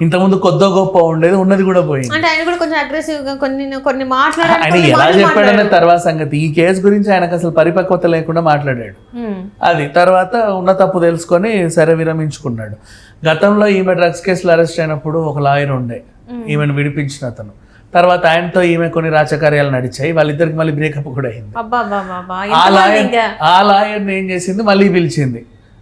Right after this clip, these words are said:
Speaker 1: వాడు వచ్చేసాడు సొంగ ఖర్చుకుంటూ. వచ్చిన తర్వాత, "నువ్వు ఇంట్లోకి వస్తే అందరూ చూస్తారు, బాగోదు, ఇప్పటికే నా మీద లేనిపోయిన ఎలిగేషన్స్ అన్నీ ఉన్నాయి, నువ్వు అట్రా ఆ స్విమ్మింగ్ పూల్ దగ్గర రా, అక్కడ మాట్లాడదామని" చెప్పింది.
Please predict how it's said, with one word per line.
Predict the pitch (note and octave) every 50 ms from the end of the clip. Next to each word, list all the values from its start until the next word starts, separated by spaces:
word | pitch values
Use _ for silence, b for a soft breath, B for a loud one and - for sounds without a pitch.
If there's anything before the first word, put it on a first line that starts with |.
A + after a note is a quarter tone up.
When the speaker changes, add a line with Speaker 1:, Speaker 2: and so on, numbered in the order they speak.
| b -
Speaker 1:
వాడు | A3 G#3+ A3 A3+
వచ్చేసాడు | A#3 G#3+ F3+ - G#3 F#3+ F#3+ G3 E3+ D3+
సొంగ | - E3+ E3 E3 D#3+
ఖర్చుకుంటూ. | D#3 D3+ C3+ - - - B2+ A#2 A2 G#2 A2+ - b b b b b b F#3+
వచ్చిన | F#3+ - A3 G3+
తర్వాత, | F#3+ F#3+ F#3 F#3 G#3+
"నువ్వు | G3+ F#3+ F#3 F#3
ఇంట్లోకి | F#3 E3+ G#3+ G#3+ G#3 G#3
వస్తే | F#3+ F3+ F#3 G#3+ G3
అందరూ | F3+ F3 F3 F#3+ F#3+
చూస్తారు, | F3+ F3 E3+ F3 - E3+ D#3+ F3 E3
బాగోదు, | D#3 D3+ D3+ D#3+ D#3+ E3 D#3+ D3+ E3
ఇప్పటికే | D#3+ D3 D#3 E3 D#3 D#3 E3
నా | D#3+ D#3 D3+ D3
మీద | C#3+ C#3+ C#3+
లేనిపోయిన | C#3+ C#3 C#3 C3+ C#3+ C#3+ C#3+ D3 D3 C#3+
ఎలిగేషన్స్ | C3+ C3+ C3+ C#3 C3 B2+ B2+ B2+ B2 - B2
అన్నీ | A#2+ A#2+ B2+ B2
ఉన్నాయి, | A#2+ A2+ A2+ A2+ A2 A#2+ E3 B3 C4+ C4+ B B B B B B B -
నువ్వు | F#3 F#3 F3+ F3+
అట్రా | E3 D#3+ - E3 F3+ F#3
ఆ | F3+ E3
స్విమ్మింగ్ | D#3+ E3 F3 F3 F3 F#3+ G3 F#3
పూల్ | F3+ F3+ E3+ E3
దగ్గర | D#3 C#3+ C#3+ C#3
రా, | D3 F3
అక్కడ | E3+ - D3+ C#3+
మాట్లాడదామని" | C#3 C#3 C3+ C3 - C3+ B2 A2+ A2+ A2+ B2 D#3+ G#3 A3
చెప్పింది. | A#3 - - - A2 G2